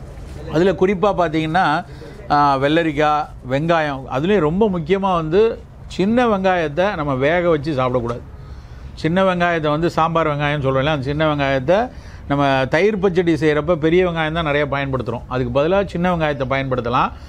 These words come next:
அந்த வெங்காயத்திலையும் வெளி பக்கத்துல இருக்கக்கூடிய தோல் தான் ரொம்ப சிறப்புங்கிறான். நம்ம வந்து ரெண்டு பக்கம் மூக்கை வெட்டி அப்படியே பொளந்து பாதி தூக்கி வெளியே போட்டுறோம். அப்படி போடக்கூடாது.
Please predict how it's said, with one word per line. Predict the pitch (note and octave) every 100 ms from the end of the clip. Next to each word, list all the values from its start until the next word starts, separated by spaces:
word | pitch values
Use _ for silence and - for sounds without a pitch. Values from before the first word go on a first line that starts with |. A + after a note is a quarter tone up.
| - - -
அந்த | C3+ G3
வெங்காயத்திலையும் | F#3+ F#3 G#3+ A#3 A3 G#3+ A#3 B3 E3
வெளி | F3+ A3 C4
பக்கத்துல | A#3+ A#3 G3 A3+ G3+ G#3+
இருக்கக்கூடிய | G3 F3+ E3+ F3+ F3 D#3
தோல் | D3+ F3+ F#3
தான் | F3+ G3+
ரொம்ப | D#3+ F3
சிறப்புங்கிறான். | - D3 C#3+ C#3 A#2+ - - - - - - - - -
நம்ம | D3+ F3
வந்து | E3+ F#3+ G3+ F3+
ரெண்டு | E3 F3+
பக்கம் | F3+ F#3+ G3
மூக்கை | F#3 F3+ F3+
வெட்டி | F3+ G3+
அப்படியே | G3 D3+ F3
பொளந்து | D3+ D#3+ F3+ F#3 F3+ F3
பாதி | D3+ E3+
தூக்கி | E3 D#3 D#3+
வெளியே | D3+ D3
போட்டுறோம். | C3 A#2 A#2 - - - -
அப்படி | C#3 E3
போடக்கூடாது. | D#3+ D#3 F3+ D#3 B2